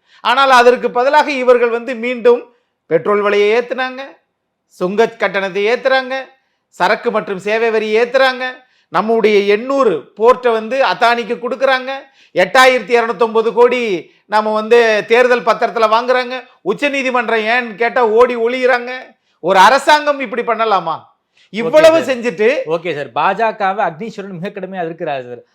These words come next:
Speaker 2: ஆனா அதிமுக பொதுச் செயலாளர் எடப்பாடி அவர்கள் கிட்ட இருந்து எந்த ஒரு ரியாக்ஷனுமே பார்க்க முடியல. சமீபத்துல ராஜஸ்தான்ல ஒரு வெறுப்பு பேச்சு, இஸ்லாமியர்களுக்கு எதிரான வெறுப்பு பேச்சு மோடி பேசியிருக்காருன்னு எல்லா எதிர்க்கட்சிகளும் மிக தீவிரமாக எதிர்வினை ஆற்றுனாங்க. அதிமுக தரப்புல இருந்து ஒரு கண்டனம் கூட வரவே இல்லையே சார். இ பி எஸ் அவர்கள் இதை பத்தி பேசவே இல்லையே சார்.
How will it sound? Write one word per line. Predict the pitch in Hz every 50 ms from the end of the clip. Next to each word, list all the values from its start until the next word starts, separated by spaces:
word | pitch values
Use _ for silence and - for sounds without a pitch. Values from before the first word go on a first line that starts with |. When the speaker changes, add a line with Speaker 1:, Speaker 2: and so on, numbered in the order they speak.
| _ _ _
Speaker 2:
ஆனா | 165 180 220 240 220 202 240 254
அதிமுக | - 311 302 285 269 202 226 208 190 175 160 147 -
பொதுச் | - 190 240 196
செயலாளர் | - 226 202 170 165 160 139 131 156
எடப்பாடி | 214 - - 285 277 254
அவர்கள் | 233 202 185 170 170 165 160 147
கிட்ட | - 160 151 160
இருந்து | 165 185 185
எந்த | 160 170 233 269
ஒரு | 262 214 185
ரியாக்ஷனுமே | 208 233 254 247 - 220 208 202 208 202 165 135
பார்க்க | 127 135 147 175 170 185
முடியல. | 170 151 135 123 127 117 -
சமீபத்துல | 151 175 202 208 202 190 - 208 226 240 233 - _ _ _ -
ராஜஸ்தான்ல | 143 160 190 208 220 - - 226 202 196 214 220
ஒரு | 208 180 165
வெறுப்பு | 165 202 262 285 - 302 220 175
பேச்சு, | 202 202 180 190 - 196 190 185
இஸ்லாமியர்களுக்கு | 170 - - 233 220 233 240 220 214 196 185
எதிரான | 202 196 202 208 202
வெறுப்பு | 185 190 214 208 233 180
பேச்சு | 180 170 156 - 214 262 262 - _ _ _ _
மோடி | 165 190 220 226
பேசியிருக்காருன்னு | 202 160 202 185 190 190 190 180 185 190 220 233
எல்லா | 170 165 196 214 214
எதிர்க்கட்சிகளும் | 202 190 247 247 254 190 - 196 220 226 240 226 202 175 151
மிக | 156 165 233
தீவிரமாக | 233 233 226 233 220 208 196 196 208
எதிர்வினை | 190 170 185 190 185 180 156 143
ஆற்றுனாங்க. | 143 143 139 135 123 120 120 123 123 _ _ _ _
அதிமுக | - 247 240 - 302 285 277 240
தரப்புல | 226 185 - 175 160 160 160
இருந்து | 156 156 185 185 160
ஒரு | 151 175 170
கண்டனம் | 180 180 214 240 262 226
கூட | 190 175 160
வரவே | 139 135 135 135
இல்லையே | 135 127 123 117 -
சார். | 143 135
இ | 170 254
பி | 240 294
எஸ் | 247 - 185
அவர்கள் | 175 180 165
இதை | 143
பத்தி | 139 147 151
பேசவே | 131 170 208 208 226 214 190
இல்லையே | 147 135 131 127 117
சார். | - 123 120